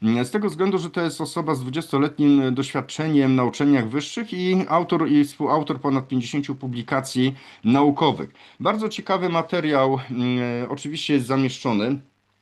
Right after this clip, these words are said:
wywiad na temat, em, nie tylko omegi trzy, ale i również tego produktu, którym jest symbiotyk. I teraz, co jest unikatowego w tym,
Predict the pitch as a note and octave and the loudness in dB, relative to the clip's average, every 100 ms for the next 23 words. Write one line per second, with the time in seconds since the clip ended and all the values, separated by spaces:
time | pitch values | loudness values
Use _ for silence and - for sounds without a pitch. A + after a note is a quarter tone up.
0 | - - A2 B2 A2+ C3+ C#3 B2+ D#3+ D3+ | -10 -4 0 0 0 0 -2 -4 -4 -2
1 | C#3+ C#3+ - B2 A#2+ A#2+ A#2 B2 A#2+ A#2+ | 0 -2 -4 -4 -2 -2 -2 -2 -2 -4
2 | A#2 A#2+ B2+ F#3 F#3 D3 D3 B2 - - | -2 -2 -2 -4 -2 0 0 -2 -8 -8
3 | G3 - D#3+ C#3 C3+ D3 D3+ C3+ - C3+ | -4 -2 0 2 0 0 -2 -4 -4 -6
4 | B2 - G2 F#2 - F#3 D#3 C#3+ C#3+ C#3 | -4 -6 -4 -6 -6 -6 -2 2 0 0
5 | C#3+ B2+ C3+ C3 - - _ - - - | -2 2 2 0 -8 -14 _ -20 -20 -20
6 | - A#2+ G#3+ G#3 - A#3+ G#3+ G3+ F#3 F3 | -10 -2 0 0 0 0 2 0 2 0
7 | D#3+ D3 E3+ D#3+ C#3+ C#3+ | 2 0 0 -2 2 4